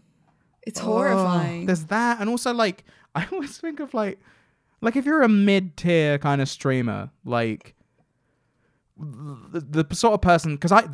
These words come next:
Speaker 2: another thing I always wonder about is what are all these streamers gonna do in, like, ten years' time when there's no streaming? Like, the big tier guys, you can see they're already moving into, like, production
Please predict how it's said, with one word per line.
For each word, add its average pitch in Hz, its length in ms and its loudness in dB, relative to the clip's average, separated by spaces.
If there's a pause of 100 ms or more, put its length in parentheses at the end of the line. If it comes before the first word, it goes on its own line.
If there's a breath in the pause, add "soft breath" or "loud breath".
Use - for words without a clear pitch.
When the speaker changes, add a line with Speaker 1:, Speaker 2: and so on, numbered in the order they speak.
Speaker 2:
another 180 280 4
thing 240 140 2
I 175 60 4
always 147 240 2
wonder 131 240 0
about 117 320 -4
is - 460 -8 (760)
what 139 220 -4
are 156 120 -2
all 147 220 2
these 135 160 -2
streamers 131 400 -6
gonna 120 200 -6
do 120 260 -2
in, 113 120 -6
like, 113 180 -8
ten 117 200 -8
years' 110 180 -8
time 113 300 -6
when 110 120 -6
there's 107 140 -8
no 107 140 -8
streaming? 117 460 -6
Like, 139 200 -6
the 160 80 2
big 180 400 2
tier 254 280 0
guys, 254 420 4
you 196 60 -2
can 190 120 0
see 233 260 0
they're 135 120 2
already 175 340 4
moving 160 340 -2
into, 147 300 -4
like, 107 340 -8
production 110 760 -8